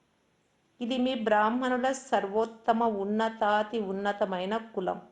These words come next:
ఈ సమయంలో మీ జీవితం అమూల్యమైనది కనుక ఈ శరీరాన్ని కూడా సంభాళించాలి. తమో ప్రధానం అయినందున శరీర ఆయువు కూడా తగ్గిపోతూ వచ్చింది.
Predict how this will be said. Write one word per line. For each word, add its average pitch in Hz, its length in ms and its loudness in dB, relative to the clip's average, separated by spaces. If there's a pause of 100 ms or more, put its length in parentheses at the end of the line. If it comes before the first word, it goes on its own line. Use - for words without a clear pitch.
(800)
ఈ 277 140 -2
సమయంలో 208 720 2
మీ 226 260 0
జీవితం 220 680 -2
అమూల్యమైనది 208 1040 0
కనుక 185 400 -2
ఈ 233 240 0
శరీరాన్ని 220 680 2
కూడా 220 260 0
సంభాళించాలి. 185 1200 -2 (1120)
తమో 262 240 4
ప్రధానం 226 680 2
అయినందున 196 580 0
శరీర 220 520 -2
ఆయువు 208 440 2
కూడా 240 220 0
తగ్గిపోతూ 196 680 -4
వచ్చింది. 175 680 -6